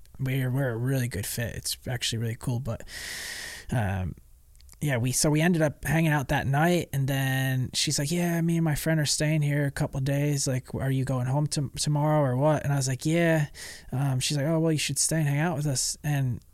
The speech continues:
I, like, me, that's not my style at all. Like, I was supposed to fly home, and that, that, it was, like, probably a couple hours, like, until we were supposed to fly home. So anyways, I call, like, Delta. I'm like, "Hey, I need to change my <laughs> flight." <laughs>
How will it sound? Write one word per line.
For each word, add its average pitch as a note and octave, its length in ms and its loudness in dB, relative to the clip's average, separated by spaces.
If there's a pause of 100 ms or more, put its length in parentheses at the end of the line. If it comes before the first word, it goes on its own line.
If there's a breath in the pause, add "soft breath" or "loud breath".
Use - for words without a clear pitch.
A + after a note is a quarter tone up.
(300)
I, B2 200 -2
like, B2 220 -4
me, D3 300 2
that's A#2+ 260 -2
not A#2+ 280 -2 (100)
my B2 240 -4
style A2 640 -2 (120)
at A#2+ 200 -2
all. A2+ 300 -4
Like, A2+ 220 -4 (300)
I B2+ 180 -2
was - 460 -2 (100)
supposed A#2+ 360 -2
to - 40 -10
fly A2+ 200 -4
home, B2+ 240 0
and B2+ 140 0
that, - 120 -4
that, - 180 -2
it D#3 80 4
was, D#3 140 4
like, C#3+ 240 0
probably C3+ 180 0
a B2 40 -2
couple C3+ 320 -2
hours, B2+ 500 0
like, A#2+ 300 -4
until C3 240 -2
we A#2+ 80 0
were A#2+ 40 -2
supposed - 220 -2
to - 60 -10
fly B2+ 140 -2
home. C3+ 180 2
So - 160 0
anyways, D3 320 2 (360 loud breath)
I C#3 100 -2
call, D3 400 2
like, B2+ 180 -2
Delta. C#3 360 -2
I'm B2+ 120 0
like, B2 180 -2
"Hey, C3 580 0 (140)
I C#3+ 40 -2
need C#3+ 140 2
to A#2+ 60 -2
change C#3+ 300 2
my A2+ 100 -2
<laughs> - 140 4
flight." C#3+ 420 4 (380 loud breath)
<laughs> - 420 10